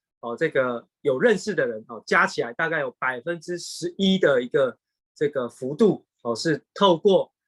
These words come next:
投资加密货币哦，实现了财富自由。那也因为他们财富自由了，所以呢，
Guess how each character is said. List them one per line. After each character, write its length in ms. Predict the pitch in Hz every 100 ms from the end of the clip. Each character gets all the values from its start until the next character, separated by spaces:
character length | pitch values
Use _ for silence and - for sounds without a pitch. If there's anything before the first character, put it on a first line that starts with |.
| _ _
投 300 | - 127 143
资 300 | 170 170 185
加 280 | 185 196 170
密 220 | 180 175
货 220 | 147 180 143
币 240 | 190 147 - -
哦， 120 | 113
实 260 | - - 139
现 240 | - 175
了 140 | 151 131
财 320 | - 120 131
富 240 | - 160
自 280 | - 185 160
由。 260 | 113 107 - _ _ _
那 260 | 214 196 -
也 180 | 139 127
因 260 | 190 202 214
为 160 | 208
他 160 | 180 185
们 140 | 175
财 220 | 151 131
富 180 | 131 165
自 180 | 156 170
由 220 | 123 120
了， 100 | 127
所 240 | - 151 160
以 120 | 151
呢， 240 | 131 131